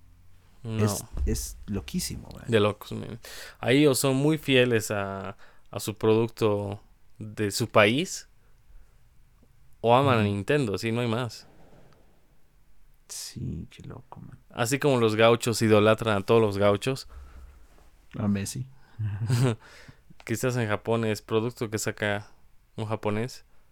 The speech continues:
Speaker 1: lo compramos. No sé, no, no, no me cae en la cabeza. O sea, debe ser un, tampoco es el juego, a mí no me parece el juego de la vida, pero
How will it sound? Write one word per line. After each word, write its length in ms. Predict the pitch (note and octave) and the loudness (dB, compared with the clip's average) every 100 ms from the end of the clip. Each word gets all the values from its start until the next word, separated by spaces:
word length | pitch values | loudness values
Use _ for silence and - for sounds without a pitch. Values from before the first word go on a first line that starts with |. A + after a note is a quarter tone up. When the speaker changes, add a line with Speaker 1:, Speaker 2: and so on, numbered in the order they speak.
| _ _ _ - _ | _ _ _ -20 _
Speaker 1:
lo 160 | - G2+ | -4 -2
compramos. 600 | G#2+ G2 G2 - - - - - - - _ | -2 0 0 -2 -10 -20 -20 -20 -20 -20 _
No 100 | A2 | -8
sé, 160 | G#2+ A2+ | -4 -4
no, 180 | A2 A#2 | -2 -2
no, 240 | A#2+ A#2+ | -2 -4
no 140 | A#2 | -4
me 100 | B2+ | -6
cae 140 | A#2+ A#2 | -2 -2
en 60 | |
la 100 | G2+ | -2
cabeza. 500 | - - A#2 - - - _ - - - - _ | -6 -10 -10 -12 -20 -20 _ -20 -20 -20 -20 _
O 80 | - | -6
sea, 100 | A2+ | -2
debe 240 | A2+ C#3+ C#3 | 2 2 2
ser 200 | C3+ A#2+ | 0 -2
un, 280 | B2+ B2+ - _ _ _ _ - - _ - - B2 | -2 -4 -6 _ _ _ _ -20 -20 _ -20 -18 -6
tampoco 280 | B2 C3 E3 | 2 4 6
es 80 | D3 | 6
el 200 | A2+ G#2 | 6 2
juego, 340 | - B2+ C#3+ G#2+ | 2 6 6 6
a 60 | |
mí 100 | G#2 | 2
no 60 | C#3+ | 2
me 80 | A#2 | 2
parece 300 | G#2 G2+ G#2 | 0 -2 -4
el 100 | G2 | -8
juego 340 | G2+ A2 A2+ G#2+ | -2 0 0 -2
de 80 | |
la 80 | G2 | -2
vida, 300 | G2+ B2+ G#2+ | -2 -2 -4
pero 480 | - - - - A#2 | -6 -10 -10 -14 -16